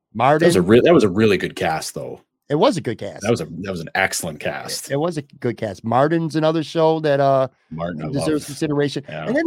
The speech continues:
Speaker 2: there's one show, I'm surprised neither of us picked it, but Home Improvement, just 'cause of its sheer popularity.
Speaker 1: Yeah.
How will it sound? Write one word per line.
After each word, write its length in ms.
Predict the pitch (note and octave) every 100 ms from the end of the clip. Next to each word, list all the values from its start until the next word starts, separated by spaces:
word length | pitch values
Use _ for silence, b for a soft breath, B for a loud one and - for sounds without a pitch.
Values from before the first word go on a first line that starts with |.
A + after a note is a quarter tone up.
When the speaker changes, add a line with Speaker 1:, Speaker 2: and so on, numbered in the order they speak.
| D#4+
Speaker 2:
there's 160 | F4
one 220 | A#3 C4 C4
show, 160 | G#3+
I'm 300 | F3+ - F#3+
surprised 420 | A3+ - G3 F3+ C3+
neither 220 | D#3+ D#3+
of 80 | D3
us 160 | C#3
picked 260 | - D3 D#3
it, 120 | C#3+
but 100 | -
Home 240 | - B3 A#3+
Improvement, 480 | - D#3 A2 F#2+
just 160 | D#3+ F#3
'cause 160 | A#3+ G3+
of 100 | D#3+
its 160 | C#3+
sheer 300 | - D#3+ D3+
popularity. 880 | C#3 C3+ C3+ A#2+ A2+ A#2+ G#2 F#2 E2+
Speaker 1:
Yeah. 380 | - D2+ D2